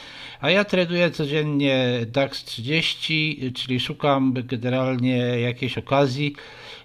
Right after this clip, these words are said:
Y, ostatnio też sobie tak myślę, bo ten dax tak ostatnio dziwnie chodzi, ostatnio, mm, niekoniecznie robi jakieś szczególne ruchy. Y, znaczy, to zależy, jak popatrzymy na to oczywiście z jakiego kon-,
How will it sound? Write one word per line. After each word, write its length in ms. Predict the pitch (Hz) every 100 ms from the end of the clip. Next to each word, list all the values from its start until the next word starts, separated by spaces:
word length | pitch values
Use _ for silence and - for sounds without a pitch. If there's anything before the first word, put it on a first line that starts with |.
| 143
Y, 680 | 143 147 143 147 147 147 147
ostatnio 400 | 170 220 214 196
też 180 | 202 180
sobie 280 | - 185
tak 200 | 180 165
myślę, 400 | 185 185 - 180
bo 300 | 165 156 165
ten 240 | 160 156 143
dax 280 | 160 165 -
tak 200 | 156 143
ostatnio 400 | - - - 123
dziwnie 360 | 127 165 160
chodzi, 300 | - 175 160
ostatnio, 520 | 156 139 151 143 151
mm, 720 | 143 131 113 113 113 127 127 135
niekoniecznie 520 | 139 143 151 - 147
robi 340 | 147 135 139
jakieś 460 | 135 135 123 127 123
szczególne 540 | - 135 120 139 123
ruchy. 340 | 117 113 170 175 - - - - - - - -
Y, 380 | 127 131 135 127
znaczy, 320 | 135 143 -
to 100 | 147
zależy, 360 | 151 156 143
jak 220 | 156 147 147
popatrzymy 540 | 151 160 - 214 165
na 120 | 135
to 140 | 123 113
oczywiście 440 | - 120 117 131
z 40 |
jakiego 280 | 117 120 127
kon-, 280 | 123 135 131